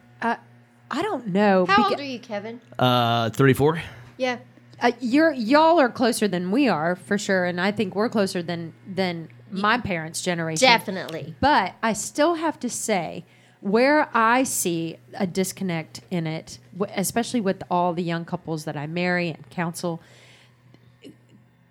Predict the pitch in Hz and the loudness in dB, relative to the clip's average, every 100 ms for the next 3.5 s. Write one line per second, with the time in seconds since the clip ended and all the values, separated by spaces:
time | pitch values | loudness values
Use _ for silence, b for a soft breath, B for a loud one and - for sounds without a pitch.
0 | _ _ - _ _ _ _ - - 311 | _ _ -20 _ _ _ _ -10 -4 -4
1 | 311 330 294 - 214 185 220 294 330 339 | -2 -2 -4 -8 -12 -2 0 2 2 0
2 | - _ 202 185 - - - 277 302 302 | -4 _ -4 -4 -4 -6 2 4 4 2
3 | - 214 196 185 | 0 -2 -2 -4